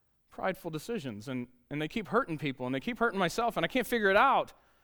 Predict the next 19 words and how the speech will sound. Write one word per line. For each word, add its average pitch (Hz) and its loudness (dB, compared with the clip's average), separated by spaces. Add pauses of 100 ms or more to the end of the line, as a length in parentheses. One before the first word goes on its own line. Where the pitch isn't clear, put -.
(2250)
It's - -20
pride, - -8 (1500)
isn't 131 -8
it? 95 -14 (1600)
'Cause 143 -16
when 160 -4
we 175 -2 (1000)
allow 156 4
him 190 0
to 156 -2
say 190 0
what 170 0
he 190 -4
wants 151 -2
to 143 -8
say, 113 -4
what 147 0
is 143 -4
true, 196 -2